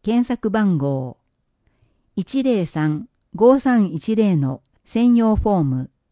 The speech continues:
二次元コードがあります。目指せゼロカーボン。エコをイメージした風車やソーラー発電パネルなどを描いたイラストと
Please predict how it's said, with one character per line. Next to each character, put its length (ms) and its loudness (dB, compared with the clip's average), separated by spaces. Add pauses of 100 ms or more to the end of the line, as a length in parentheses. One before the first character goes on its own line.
(1300)
二 140 2
次 100 0
元 280 2
コ 180 4
ー 60 4
ド 100 2
が 200 0
あ 40 -2
り 140 -2
ま 180 -2
す。 240 -14 (1600)
目 80 -4
指 180 0
せ 140 -4
ゼ 160 -4
ロ 100 -2
カ 240 -2
ー 40 -4
ボ 120 -6
ン。 240 -10 (800)
エ 100 0
コ 220 4
を 80 6
イ 140 2
メ 180 2
ー 60 0
ジ 120 -6
し 120 -16
た 240 -6 (400)
風 260 0
車 140 -4
や 320 -6 (520)
ソ 260 6
ー 40 4
ラ 140 0
ー 20 0
発 300 -4
電 220 -2
パ 120 -2
ネ 160 2
ル 80 -2
な 160 0
ど 180 -2
を 60 -4
描 160 -4
い 80 -4
た 240 -8 (140)
イ 80 -6
ラ 140 0
ス 100 -12
ト 100 -2
と 300 -4